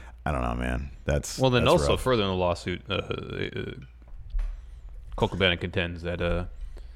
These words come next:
Speaker 2: uh, that, uh, Punk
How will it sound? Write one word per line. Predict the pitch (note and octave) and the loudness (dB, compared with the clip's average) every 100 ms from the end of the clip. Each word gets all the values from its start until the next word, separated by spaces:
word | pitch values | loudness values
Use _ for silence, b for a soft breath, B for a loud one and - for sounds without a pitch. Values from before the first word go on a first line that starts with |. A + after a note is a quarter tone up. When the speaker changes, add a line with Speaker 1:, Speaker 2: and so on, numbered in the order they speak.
| b b - - | b b -12 -8
Speaker 2:
uh, | C2 A1+ - - - - - - - - - - - | -8 -8 -10 -12 -16 -18 -20 -20 -20 -20 -20 -18 -10
that, | G2+ F2 | -8 -6
uh, | E2 - B1 - - | -6 -8 -10 -8 2
Punk | A#2 G2+ - | 4 2 -4